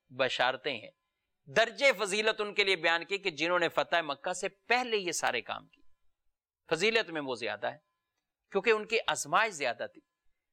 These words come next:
جن کو جتنی مشقت زیادہ تھی، ان کو اللہ اتنا ہی زیادہ اجر بھی عطا فرماتا ہے۔ یاد رکھیں مدری چینل کے ناظرین، اللہ رب العالمین کی نعمتیں بھی بہت ہوتی ہیں، مال بھی بہت دیتا ہے،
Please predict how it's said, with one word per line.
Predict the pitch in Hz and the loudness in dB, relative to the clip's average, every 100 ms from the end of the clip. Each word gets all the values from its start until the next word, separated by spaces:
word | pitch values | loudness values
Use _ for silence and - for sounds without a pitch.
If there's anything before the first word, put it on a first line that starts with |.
| _ _ | _ _
جن | - 214 | 0 0
کو | 170 190 | 2 0
جتنی | 147 _ 180 180 240 247 | 0 _ -2 0 0 0
مشقت | 165 - - - - 285 | 2 4 4 2 0 -2
زیادہ | 247 247 247 254 | 2 2 4 -2
تھی، | 262 247 - | -4 -8 -10
ان | - 190 | -4 -2
کو | 185 175 | 4 2
اللہ | 151 175 170 | 4 2 0
اتنا | 160 - 190 | -4 -4 0
ہی | 180 160 | 0 0
زیادہ | 123 117 135 139 - - - - | 0 2 2 0 -4 -20 -4 -2
اجر | 202 202 | 0 -2
بھی | 139 123 | -2 -6
عطا | 104 101 | -4 -4
فرماتا | 98 - 101 98 - - | -6 -10 -14 -18 -20 -20
ہے۔ | _ _ _ | _ _ _
یاد | 139 185 | 2 2
رکھیں | 220 226 247 | 2 0 0
مدری | 214 208 | 2 0
چینل | 226 220 220 | 0 0 0
کے | 220 | -2
ناظرین، | 208 185 175 220 202 - _ _ _ _ _ _ _ - | 2 2 2 -4 -4 -12 _ _ _ _ _ _ _ 0
اللہ | 160 208 | 2 2
رب | 214 196 | 0 -2
العالمین | 190 185 185 175 190 202 196 _ _ _ _ _ | 0 2 0 -2 -4 -4 -10 _ _ _ _ _
کی | - 190 | -2 -2
نعمتیں | 160 143 151 180 170 190 | 0 0 2 0 -2 -2
بھی | 170 156 151 139 - _ 120 110 | 0 2 0 -2 -10 _ -20 -2
بہت | 123 135 123 | 2 4 2
ہوتی | 107 - 98 95 | -4 -8 -14 -14
ہیں، | 101 _ _ _ _ - | -20 _ _ _ _ -12
مال | 123 151 190 220 | 0 4 4 0
بھی | 208 | -8
بہت | 196 185 196 | -4 -2 0
دیتا | 180 175 185 160 | 0 2 2 2
ہے، | 135 | -2